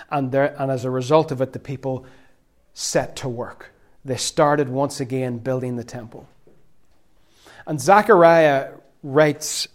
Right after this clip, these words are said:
a really difficult book in the Old Testament to understand. Thought, thought to be the hardest book in the Bible, actually, to, to get your head round.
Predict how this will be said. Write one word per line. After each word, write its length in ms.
a 100
really 840
difficult 640
book 400
in 80
the 120
Old 180
Testament 540
to 120
understand. 600
Thought, 440
thought 220
to 60
be 160
the 160
hardest 420
book 180
in 60
the 80
Bible, 340
actually, 380
to, 200
to 140
get 220
your 80
head 240
round. 240